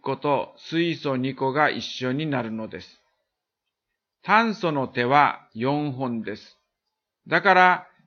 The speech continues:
二本の手を持つ酸素だと、二個と握手をするのです。それで、二酸化炭素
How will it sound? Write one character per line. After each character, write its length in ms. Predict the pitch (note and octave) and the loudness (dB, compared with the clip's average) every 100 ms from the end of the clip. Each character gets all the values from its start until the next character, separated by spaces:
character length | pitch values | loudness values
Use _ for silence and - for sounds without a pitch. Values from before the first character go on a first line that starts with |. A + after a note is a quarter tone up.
| - | -4
二 140 | D3 | -2
本 300 | E3+ F#3+ F#3+ | 0 0 0
の 140 | F#3 F3+ | 0 0
手 240 | F3+ D#3+ | 2 4
を 180 | D#3+ D3+ | 4 2
持 180 | C#3+ C#3 | -2 -6
つ 260 | E3 D3+ | -4 -6
酸 340 | - D#3 D#3+ C#3 | -2 0 0 -2
素 180 | C3 A#2+ | -4 -4
だ 140 | B2 | -4
と、 420 | C#3+ D3 A2 - _ _ _ - | 0 0 -2 -8 _ _ _ -8
二 200 | B2 C#3+ | -4 -2
個 180 | E3+ E3 | -2 -2
と 380 | F3+ F#3+ - - | 2 2 2 0
握 300 | C3 C3 D3 | -2 -2 -8
手 220 | - C#3+ | -4 -2
を 140 | B2+ | -2
す 140 | - B2 | -4 -8
る 120 | B2 | -8
の 160 | A#2+ G#2+ | -8 -8
で 120 | G#2+ | -12
す。 260 | - - _ _ _ _ _ _ _ _ | -14 -20 _ _ _ _ _ _ _ _
そ 120 | F3 | -2
れ 140 | F#3+ E3+ | 0 4
で、 400 | F#3+ F3+ - - _ _ _ _ - | 4 4 0 -12 _ _ _ _ -8
二 120 | C3+ | -4
酸 380 | D#3 D#3+ D#3+ D3+ | 2 4 2 -2
化 200 | D3+ D3 | -2 0
炭 300 | D3 C#3+ C3+ | 0 -2 -4
素 360 | D3 C#3 - | -2 0 0